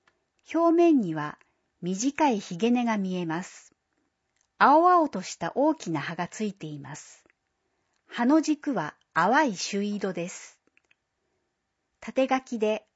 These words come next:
ご無沙汰しておりますの文字。右下に落款があります。二枚目、久喜市木伏義和、八十代。説明、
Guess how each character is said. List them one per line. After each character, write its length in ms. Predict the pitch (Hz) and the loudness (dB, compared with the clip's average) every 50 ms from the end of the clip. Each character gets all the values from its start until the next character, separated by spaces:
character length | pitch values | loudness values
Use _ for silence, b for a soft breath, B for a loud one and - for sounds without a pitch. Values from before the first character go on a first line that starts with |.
| _ - | _ -12
ご 160 | 190 185 190 | -6 -6 -4
無 120 | 196 277 | -4 -4
沙 120 | 285 - 320 | -4 -4 -2
汰 140 | 320 311 311 | -2 -2 -4
し 120 | - - | -4 -6
て 120 | - 302 | -6 -4
お 80 | 294 294 | -2 0
り 140 | 277 277 277 | 0 2 2
ま 120 | 269 285 | 2 0
す 200 | 285 - - 185 | 0 -4 -8 -8
の 100 | 170 156 | -6 -6
文 180 | 156 165 165 160 | -4 -4 -6 -6
字。 220 | - - 156 156 _ _ _ _ _ _ _ _ _ _ _ _ _ _ _ _ _ _ _ | -8 -10 -16 -16 _ _ _ _ _ _ _ _ _ _ _ _ _ _ _ _ _ _ _
右 300 | - 202 208 214 226 285 | -6 -4 -4 -2 0 0
下 240 | 285 - - 285 269 | 0 0 -2 -2 -2
に 140 | 254 247 233 | -2 -2 -2
落 180 | 196 196 - _ _ - | -4 -6 -8 _ _ -2
款 240 | 269 269 262 262 | 0 0 2 2
が 140 | 247 233 220 | 0 0 -2
あ 60 | 214 | -2
り 120 | 190 180 180 | -4 -6 -6
ま 140 | 165 160 165 | -6 -6 -6
す。 320 | - - - - _ _ _ _ _ _ _ _ _ _ _ _ _ _ _ _ _ _ _ _ _ _ _ _ _ _ _ _ _ _ _ _ _ _ _ _ _ _ _ _ - | -8 -12 -18 -20 _ _ _ _ _ _ _ _ _ _ _ _ _ _ _ _ _ _ _ _ _ _ _ _ _ _ _ _ _ _ _ _ _ _ _ _ _ _ _ _ -4
二 160 | 208 226 226 | -2 0 0
枚 300 | 233 254 269 277 277 262 | 2 2 2 2 2 4
目、 240 | 233 226 233 226 - _ _ _ _ _ _ _ _ _ _ _ _ _ _ _ _ _ _ _ _ - | 4 2 0 0 -4 _ _ _ _ _ _ _ _ _ _ _ _ _ _ _ _ _ _ _ _ -8
久 120 | - 226 | -8 -6
喜 160 | - - 320 311 | -2 0 0 0
市 320 | - - - 156 147 _ _ _ _ _ _ _ - | 0 -2 -2 -6 -6 _ _ _ _ _ _ _ -10
木 160 | - - 339 | -6 -4 -2
伏 240 | 320 339 285 - 202 | -2 -2 -4 -4 -4
義 320 | 165 156 160 170 - - - | -4 -4 -6 -6 -8 -6 -6
和、 140 | - 190 - - 135 - _ _ _ _ _ _ _ _ _ | -6 -8 -8 -10 -14 -16 _ _ _ _ _ _ _ _ _
八 340 | - 196 - - 277 294 277 | -12 -10 -4 0 2 2 4
十 240 | 277 302 294 240 | 4 2 2 0
代。 260 | 175 156 139 131 - - _ _ _ _ _ _ _ _ _ _ _ _ _ _ _ _ _ _ _ _ _ _ _ _ _ _ | 0 -4 -8 -10 -14 -18 _ _ _ _ _ _ _ _ _ _ _ _ _ _ _ _ _ _ _ _ _ _ _ _ _ _
説 380 | - - 208 202 - - 254 | -4 -4 -4 -2 -2 0 2
明、 300 | 254 240 226 220 220 - | 2 2 2 0 -2 -6